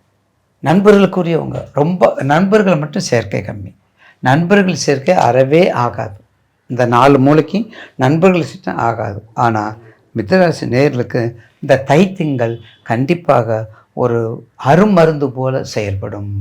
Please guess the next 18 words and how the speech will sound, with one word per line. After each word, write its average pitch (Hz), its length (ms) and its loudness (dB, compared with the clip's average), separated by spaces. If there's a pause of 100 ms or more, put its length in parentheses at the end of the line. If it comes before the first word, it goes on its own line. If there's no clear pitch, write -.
(680)
ஒரு 143 200 0 (180)
அருமருந்து 165 600 0
போல 135 280 -2
செயல்படும் 117 440 -6 (200)
என்பதுல 113 500 -6 (320)
மாற்று 135 400 0
கருத்து 98 380 -4 (100)
அல்ல. 101 280 -4 (560)
அப்ப - 260 0
வணங்க 151 360 0
வேண்டிய 131 320 0 (120)
தெய்வங்கள், 110 600 -2 (400)
இப்ப 139 220 -4
என்ன 147 300 2
வணங்கணும் 131 460 0
நீங்க? 117 180 -6 (520)
மிதுன 165 420 0
ராசி 139 360 0